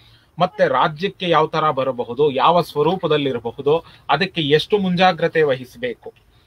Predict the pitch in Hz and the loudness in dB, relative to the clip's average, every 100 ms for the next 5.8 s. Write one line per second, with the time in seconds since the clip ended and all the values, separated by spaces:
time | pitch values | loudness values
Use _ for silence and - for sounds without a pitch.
0 | _ _ _ - 185 180 220 233 220 175 | _ _ _ -8 -8 2 4 4 2 0
1 | 175 175 147 127 127 131 147 170 - 156 | 2 0 0 -4 -2 -2 -2 -6 -6 -2
2 | 139 170 156 - 143 - 135 127 123 107 | 0 0 -2 -2 -4 -4 -8 -6 -8 -6
3 | 92 - - _ - 147 190 208 220 160 | -8 -14 -20 _ -2 0 4 4 4 4
4 | 123 101 - _ 156 180 175 156 180 196 | 0 -2 -10 _ -4 0 0 0 4 4
5 | 214 202 185 156 170 165 160 123 | 6 2 0 0 0 0 -2 -6